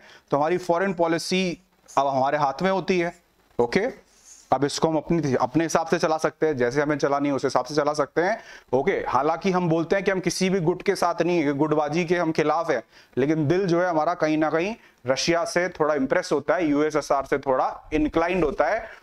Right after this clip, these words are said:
और बच्चों, इन्हीं दो phases में हम पढ़ेंगे आज, आज relations आपके रशिया और यूएस, India के नाइनटीन फ़ोर्टी सेवन से लेके नाइनटीन नाइंटी वन तक।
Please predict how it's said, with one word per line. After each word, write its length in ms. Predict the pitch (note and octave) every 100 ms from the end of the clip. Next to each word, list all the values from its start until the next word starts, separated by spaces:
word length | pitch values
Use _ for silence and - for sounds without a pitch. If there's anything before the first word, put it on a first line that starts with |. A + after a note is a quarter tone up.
| -
और 80 | C3+
बच्चों, 220 | D3 G#3+
इन्हीं 280 | F3+ G#3 A3+
दो 160 | F3 F#3+
phases 400 | F#3+ E3 E3+ D#3+
में 220 | E3 F3+
हम 240 | - D3+ D3
पढ़ेंगे 580 | C#3+ E3+ F3 E3+ F#3+ G3 - _ -
आज, 320 | B2+ C#3 - C#3
आज 260 | C3 - B2+
relations 540 | B2+ C#3 C#3+ F#3 F3
आपके 340 | D3+ - F#3+
रशिया 360 | D#3+ C#3 D#3+ D#3+
और 440 | D#3+ D#3+ C3+ C3
यूएस, 420 | A#2 C3 C#3+ - - -
India 340 | B2+ B2+ D3+ D#3
के 180 | D#3 A3+ - - - - B2+
नाइनटीन 480 | C3+ D3 D3 G3 F3
फ़ोर्टी 280 | D#3+ F3+ E3
सेवन 340 | E3+ D#3 F3+
से 140 | F#3+
लेके 340 | E3+ D#3+ F3 G3 - - _ _ _ _ _ - - -
नाइनटीन 480 | B2+ C3+ D3+ D3+ F#3
नाइंटी 320 | E3 D3+ D3 C#3+
वन 240 | D#3 F3
तक। 300 | F#3+ F#3+ -